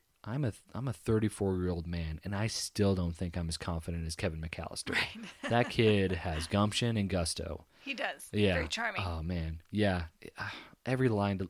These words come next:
Speaker 1: well, some line deliveries weren't great, but
Speaker 2: Mm.
Speaker 1: then you're like, "It's a nine-year-old boy." But
Speaker 2: <clears throat> Right.
Speaker 1: some line deliveries are so spot on.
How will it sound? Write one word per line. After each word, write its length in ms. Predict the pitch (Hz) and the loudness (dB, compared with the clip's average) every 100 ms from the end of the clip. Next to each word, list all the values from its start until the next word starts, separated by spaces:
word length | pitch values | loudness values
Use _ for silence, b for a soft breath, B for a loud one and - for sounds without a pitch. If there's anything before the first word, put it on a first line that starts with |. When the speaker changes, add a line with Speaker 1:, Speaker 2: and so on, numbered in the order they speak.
| - | -6
Speaker 1:
well, 360 | 113 120 113 - - | -2 0 0 -4 -6
some 260 | - 135 | 0 2
line 200 | 131 123 | 2 2
deliveries 480 | 110 107 104 101 87 | 2 2 2 0 0
weren't 280 | 80 104 98 | 0 0 0
great, 280 | 92 80 - - | -4 -4 -6 -4
but 180 | 92 87 | -2 -2
Speaker 2:
Mm. 180 | 240 214 | -4 -4
Speaker 1:
then 140 | 95 | -2
you're 100 | 92 | -2
like, 160 | 87 - | -4 -8
"It's 120 | - | -6
a 60 | 92 | -2
nine-year-old 440 | 87 90 92 98 | 0 2 2 2
boy." 280 | 82 78 - - B B B | 2 -2 -4 -12 B B B
But 100 | B | B
Speaker 2:
<clears throat> 100 | 294 | -10
Right. 100 | 208 | -8
Speaker 1:
some 400 | - - 107 120 | -4 0 2 4
line 240 | 123 120 120 | 4 4 4
deliveries 480 | 117 117 113 120 - | 2 2 4 2 2
are 100 | 82 | -2
so 420 | - - 101 110 | -2 2 4 4
spot 500 | - - 107 104 107 | 2 0 4 6 4
on. 520 | - 98 101 107 113 | 0 -2 -2 -2 -6